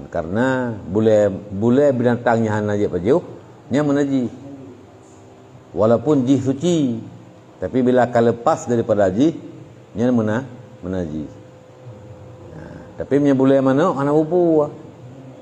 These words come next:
Boleh kuda, boleh lemur, maksud. Ya, tengok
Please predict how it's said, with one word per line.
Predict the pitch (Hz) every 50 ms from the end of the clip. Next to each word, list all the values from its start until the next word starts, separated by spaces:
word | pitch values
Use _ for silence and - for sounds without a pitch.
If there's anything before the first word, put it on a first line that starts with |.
| - - - - - 226 - - - - - - - - - - - - - - -
Boleh | 82 95 110 123 135 139
kuda, | 135 143 139 143 135 127 120 113 110 104
boleh | 101 104 104 117 135 139
lemur, | 139 139 139 139 139 135 127 120 113 107
maksud. | 101 101 92 87 80 73 65 - - - - - - - - - - - - - - - - - - -
Ya, | 90 92 92 90
tengok | - 127 139